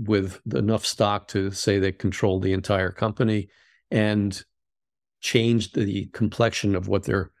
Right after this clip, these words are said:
their product mix was by saying to the sales force, "Okay, whole life is out, universal life is in.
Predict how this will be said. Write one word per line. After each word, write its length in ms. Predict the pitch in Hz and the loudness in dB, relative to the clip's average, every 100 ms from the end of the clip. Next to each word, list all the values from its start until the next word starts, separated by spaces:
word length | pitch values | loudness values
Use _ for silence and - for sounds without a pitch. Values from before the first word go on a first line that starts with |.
| _ _ _ _ _ _ _ - | _ _ _ _ _ _ _ -2
their 200 | 98 92 | 2 2
product 480 | - 131 123 98 | 2 2 2 0
mix 280 | - - - | -2 -4 -6
was 340 | 76 78 - - _ - | -6 -6 -6 -12 _ 2
by 120 | 98 | 2
saying 400 | - 147 127 117 | 4 4 4 2
to 120 | 120 | 0
the 100 | 101 | -2
sales 380 | - 143 143 139 | 0 2 2 0
force, 400 | - 101 95 - - - - | 0 0 0 -4 -16 -8 0
"Okay, 420 | 143 - - - _ _ | 0 0 -6 -8 _ _
whole 240 | - 151 | 4 4
life 320 | 139 135 131 | 4 2 0
is 140 | 117 95 | -2 0
out, 340 | 123 131 127 - | 0 -2 -4 -4
universal 600 | - 120 117 113 104 117 | 0 0 0 -4 -4 -4
life 260 | 101 101 95 | -4 -4 -4
is 120 | 90 | -2
in. 260 | 87 85 | -2 -4